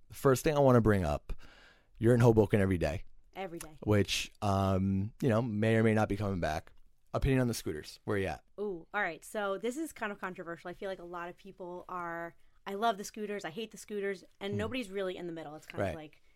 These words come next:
Speaker 2: Central Jersey is not
Speaker 1: Mm.
Speaker 2: really good, a thing.
Speaker 1: No.
Speaker 2: That's kinda how,
Speaker 1: Well,
Speaker 2: like,
Speaker 1: couple things.
Speaker 2: <laughs>
Speaker 1: Real quick, for those of you that don't know,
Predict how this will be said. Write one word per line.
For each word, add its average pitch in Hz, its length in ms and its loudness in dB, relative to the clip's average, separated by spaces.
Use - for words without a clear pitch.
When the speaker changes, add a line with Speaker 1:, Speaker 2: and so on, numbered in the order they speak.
Speaker 2:
Central 185 320 -14
Jersey 165 340 -12
is 160 100 -8
not 92 120 -6
Speaker 1:
Mm. 85 40 -8
Speaker 2:
really 160 120 -16
good, 165 240 -16
a 170 80 -18
thing. 175 300 -12
Speaker 1:
No. 220 120 -2
Speaker 2:
That's - 120 -8
kinda 180 200 -8
how, 185 160 0
Speaker 1:
Well, 139 120 8
Speaker 2:
like, - 100 -12
Speaker 1:
couple 156 220 4
things. - 380 -4
Speaker 2:
<laughs> - 280 0
Speaker 1:
Real 165 220 6
quick, 127 280 2
for 120 120 0
those 135 200 6
of 139 100 -2
you 160 120 4
that 139 160 4
don't 131 200 4
know, 95 340 0